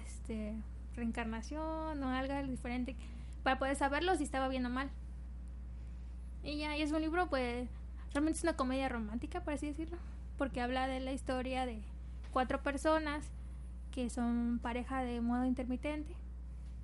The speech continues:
cómo se relacionan entre ellos y sus reflexiones sobre la vida y cómo van, este,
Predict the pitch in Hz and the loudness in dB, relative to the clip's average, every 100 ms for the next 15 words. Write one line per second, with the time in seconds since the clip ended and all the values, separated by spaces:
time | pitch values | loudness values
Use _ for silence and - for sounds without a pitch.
0 | - - - - - 269 277 269 254 240 | -8 -8 -8 -8 -4 0 2 2 2 0
1 | 226 262 262 262 262 285 294 285 339 392 | -2 0 2 2 0 0 -2 -2 -2 -4
2 | - - - - - 311 311 277 262 254 | -6 -8 -8 -8 -4 0 4 4 2 -2
3 | - 294 277 240 233 233 269 277 247 254 | -2 0 0 0 -2 -2 0 0 -2 -2
4 | 254 254 247 247 254 - 262 233 247 226 | 0 0 0 0 0 0 -2 0 -2 -2
5 | 226 226 | -4 -4